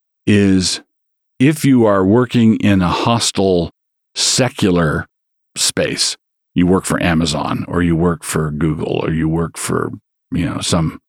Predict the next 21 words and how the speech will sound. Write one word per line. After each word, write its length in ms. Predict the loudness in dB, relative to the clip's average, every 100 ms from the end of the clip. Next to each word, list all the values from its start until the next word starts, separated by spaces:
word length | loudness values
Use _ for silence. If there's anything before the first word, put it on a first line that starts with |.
| _ _ -4
giant 360 | -2 -2 -4 _ _
corp. 380 | -4 -2 -4 -8 -18 _ _ _ _
If 180 | -2 2
you 80 | 2
do 180 | 2 2
that, 340 | 2 0 -2 -4
then 280 | -2 0 0
I 160 | 0
would 180 | 2 2
simply 400 | 2 0 2 0
draw 300 | 2 2 2
the 80 | 2
line 380 | 2 2 0 0
at 220 | -2 -4 -6 _ _ _ -8
pronouns. 680 | -2 0 0 -2 -6 -10 -12 _ _ _ _ 0
If 420 | 0 0 -12 -12 0
you 340 | 4 4 4
are 180 | 2 2
working 680 | 2 2 2 2 4 2 -2 _ _ -6
for 500 | 0 4 4 2 0
a, 380 | 0 0 0